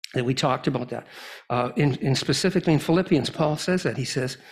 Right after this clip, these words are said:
"Our citizenship is in heaven," okay? We have become, as Moses said, a,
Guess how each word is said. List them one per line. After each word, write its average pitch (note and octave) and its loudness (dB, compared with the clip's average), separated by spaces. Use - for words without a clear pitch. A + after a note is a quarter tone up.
"Our C3+ -2
citizenship - 0
is C#3+ 0
in D3+ 4
heaven," A#2+ -4
okay? E3 -4
We D#3 8
have D3+ 6
become, E3+ 4
as C#3 4
Moses D#3 6
said, B2+ 0
a, A#2+ -6